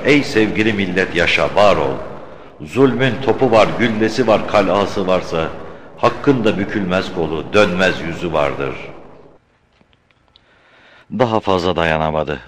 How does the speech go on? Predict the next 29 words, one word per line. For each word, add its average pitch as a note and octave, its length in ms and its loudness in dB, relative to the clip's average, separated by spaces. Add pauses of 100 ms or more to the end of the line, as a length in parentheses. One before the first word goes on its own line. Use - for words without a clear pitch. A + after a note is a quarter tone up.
Başını A2 340 4
yukarı F#2+ 320 2
kaldırdı, E2 560 2
demircinin F2+ 520 -2
üstündeki E2 400 -4
ak G2+ 260 2
bulutların F#2+ 400 -2
altında F2 420 0
enginleşen E2 600 -2
mavi D#2 380 0
ufka D#2 320 -4
daldı. C2 420 -4 (840)
Kalabalığın E3 500 6
seslerini A2 560 0
duymuyordu D#2+ 460 -2
artık. C#2 380 -2
Gözlerinden E2+ 600 0
şakağındaki E2+ 640 -2
derin E2+ 260 0
çizgilere, D2+ 580 -2 (280)
oradan C3+ 420 4
da F#2+ 140 0
bıyıklarına G#2 520 2
ve F#2 80 2
sakalına F#2+ 520 0
inen F2 220 0
yaşları E2 420 -2
gizlemek F2 500 -4
için E2+ 320 -6